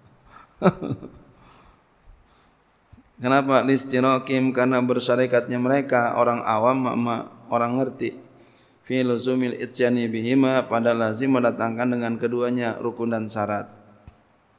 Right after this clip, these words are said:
Wali anna niyata, dan karena bahwasanya niat fi sholati, pada sholat, buniyat, dibangun,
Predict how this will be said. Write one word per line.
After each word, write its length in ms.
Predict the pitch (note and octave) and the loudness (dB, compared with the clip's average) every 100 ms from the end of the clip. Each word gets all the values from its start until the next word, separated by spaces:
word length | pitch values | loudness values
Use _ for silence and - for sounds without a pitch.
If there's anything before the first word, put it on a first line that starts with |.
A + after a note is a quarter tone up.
| _ _ _ _ _ _ _ _ _ _ _ | _ _ _ _ _ _ _ _ _ _ _
Wali 320 | B2+ D3 D#3 | 6 8 8
anna 380 | - A3 G#3 F#3 | 8 6 6 6
niyata, 720 | F3 E3 D3+ F#3 F3+ F#3 F3 | 4 2 4 2 2 2 4
dan 160 | D#3+ D#3 | 2 4
karena 320 | D#3+ D#3 D3+ | 2 4 4
bahwasanya 480 | D3 C#3 C#3 C#3 C#3 | 6 6 4 2 4
niat 280 | D#3 D#3+ D3 | 6 6 4
fi 160 | C#3+ C#3 | 0 2
sholati, 480 | C3 C#3+ D3+ C#3+ | 4 4 4 2
pada 320 | C3+ B2+ C3 B2 | 0 2 2 2
sholat, 460 | C#3 C#3 C3 C3+ | 2 4 4 4
buniyat, 480 | C3+ C#3+ C#3+ C#3 - | 2 6 6 4 2
dibangun, 960 | B2 C3 A#2+ A#2 A#2 B2 C#3+ D#3+ - | 0 0 2 2 2 0 2 2 -2